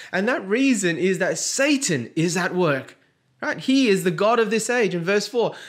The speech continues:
Satan has blinded people's hearts and minds. Or to pick up the image from last week's passage, you remember from chapter three, that veil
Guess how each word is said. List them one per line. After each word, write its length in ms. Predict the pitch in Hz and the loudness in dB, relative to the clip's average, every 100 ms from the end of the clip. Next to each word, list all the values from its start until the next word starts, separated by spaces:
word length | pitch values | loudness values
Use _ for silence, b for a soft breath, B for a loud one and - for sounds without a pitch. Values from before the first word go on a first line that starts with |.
| B | B
Satan 600 | - - 254 285 269 208 | -6 0 2 2 2 0
has 200 | 170 170 | 0 -2
blinded 680 | 143 160 214 254 240 185 135 | -4 -4 0 2 2 0 -2
people's 360 | 180 147 151 - | -4 -4 -6 -6
hearts 280 | 143 127 143 | -6 -6 -8
and 120 | 120 | -8
minds. 540 | 113 101 87 85 - _ _ b b b b b b b b _ _ - | -10 -14 -18 -20 -20 _ _ b b b b b b b b _ _ -4
Or 120 | 160 | -4
to 100 | 160 | -2
pick 180 | 214 208 | 0 0
up 120 | 175 | 0
the 120 | 196 | 0
image 240 | 202 180 | 2 0
from 140 | - 156 | -2 -2
last 300 | 175 180 190 | -2 -2 -2
week's 180 | 185 - | -4 -2
passage, 380 | 202 170 156 | -4 -4 -2
you 80 | 151 | -2
remember 280 | 156 180 175 | 0 -2 -2
from 140 | 156 | -6
chapter 300 | 139 180 180 | -6 -6 -6
three, 180 | 175 175 | -4 -2
that 120 | 156 | 0
veil 920 | 147 135 139 196 220 214 185 143 127 | -2 -4 -2 2 4 4 4 2 0